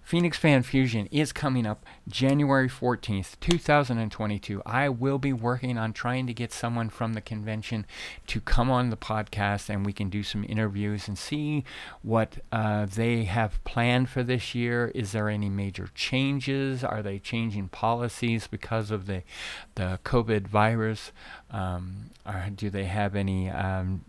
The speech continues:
new ideas, new things they're going to incorporate?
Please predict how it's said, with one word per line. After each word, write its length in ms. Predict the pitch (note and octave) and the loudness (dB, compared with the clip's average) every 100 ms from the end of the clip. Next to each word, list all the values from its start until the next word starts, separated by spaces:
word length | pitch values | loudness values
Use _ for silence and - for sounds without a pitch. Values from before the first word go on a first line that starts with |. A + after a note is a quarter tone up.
| - | -2
new 380 | A2+ A2+ C3+ | 6 10 12
ideas, 640 | C3 A#2+ A2 A2 A2 G#2+ - | 10 8 6 4 6 4 4
new 240 | G2+ A2 | 4 4
things 300 | A2 A2 G#2+ | 2 -2 -2
they're 120 | A2 | -4
going 300 | G2 G#2+ G#2 | -2 -2 -2
to 140 | F#2+ G2+ | -2 -2
incorporate? 800 | F2+ - G2+ F#2+ - F#2+ F#2 | -4 -6 -6 -8 -8 -6 -6